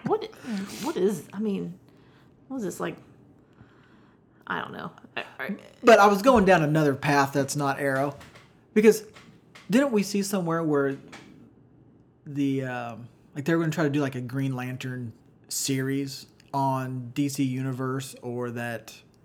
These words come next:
Speaker 2: H B O Max or whatever it was? Did I see
Speaker 1: I
Speaker 2: something
Speaker 1: think it
Speaker 2: like
Speaker 1: was
Speaker 2: that
Speaker 1: an
Speaker 2: a couple
Speaker 1: H B O
Speaker 2: weeks ago?
Speaker 1: thing. Yeah, 'cause you sent it to me and I said, "I can't get excited until I know the characters and actors.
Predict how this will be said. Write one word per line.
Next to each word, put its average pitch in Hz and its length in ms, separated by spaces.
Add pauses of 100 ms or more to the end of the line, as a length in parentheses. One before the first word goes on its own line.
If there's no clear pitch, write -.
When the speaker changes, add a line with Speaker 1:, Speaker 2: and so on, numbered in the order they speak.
(240)
Speaker 2:
H 135 220
B 135 160
O 127 140
Max 123 580
or 123 180
whatever 127 560
it 123 60
was? 131 440 (520)
Did 175 80
I 196 80
see 202 200
Speaker 1:
I 196 40
Speaker 2:
something 214 320
Speaker 1:
think - 20
it - 40
Speaker 2:
like 320 80
Speaker 1:
was 269 80
Speaker 2:
that 185 100
Speaker 1:
an 190 60
Speaker 2:
a 220 40
couple - 180
Speaker 1:
H 220 40
B 208 60
O 214 60
Speaker 2:
weeks 214 100
ago? 180 180
Speaker 1:
thing. 156 320 (640)
Yeah, 220 200
'cause 202 260
you 262 180
sent 277 300
it - 40
to 196 60
me 196 120
and 180 100
I 190 60
said, 180 220
"I 170 60
can't 208 280
get 185 80
excited 175 480
until 160 340
I 160 140
know 156 560 (1040)
the 185 100
characters 185 600
and 151 100
actors. 135 640